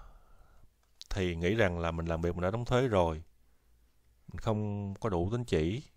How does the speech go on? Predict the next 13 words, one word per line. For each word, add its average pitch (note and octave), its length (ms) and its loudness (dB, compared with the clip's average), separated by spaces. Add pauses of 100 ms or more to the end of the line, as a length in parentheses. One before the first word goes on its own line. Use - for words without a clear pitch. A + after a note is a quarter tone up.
(440)
mình F2+ 120 -6
chưa G#2 120 0
đủ F#2 120 0
tín A#2+ 160 -2
chỉ G2 160 -2
để G2+ 100 0
mình F#2+ 140 -2
lãnh E2+ 280 -2
nó, B2+ 240 -2 (600)
ờ, D#2 560 -2
hoặc E2 220 -2
là F2 140 0
mình D#2+ 400 -4